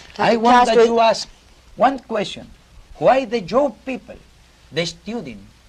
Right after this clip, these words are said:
Speaker 2: ninety-five, seven percent of the students are against government, Betancourt government, if govern-, if Betancourt were really a, a progressive government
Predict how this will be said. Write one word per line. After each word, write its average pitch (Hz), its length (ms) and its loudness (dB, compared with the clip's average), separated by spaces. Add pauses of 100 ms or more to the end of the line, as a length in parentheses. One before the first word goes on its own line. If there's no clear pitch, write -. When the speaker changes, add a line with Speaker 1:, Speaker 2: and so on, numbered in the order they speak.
(180)
Speaker 2:
ninety-five, 214 840 -8 (160)
seven 277 400 -10
percent 233 500 -10
of 170 120 -14
the 180 100 -16
students 165 360 -14
are 156 120 -10
against 156 440 -12
government, 170 600 -4 (520)
Betancourt 165 460 -8
government, 160 520 -12 (360)
if 139 220 -14
govern-, 165 400 -4
if 151 200 -14
Betancourt 170 540 -8
were 196 300 0
really 170 500 -10 (460)
a, 147 240 -6
a 160 40 -4
progressive 170 640 -4
government 147 520 -12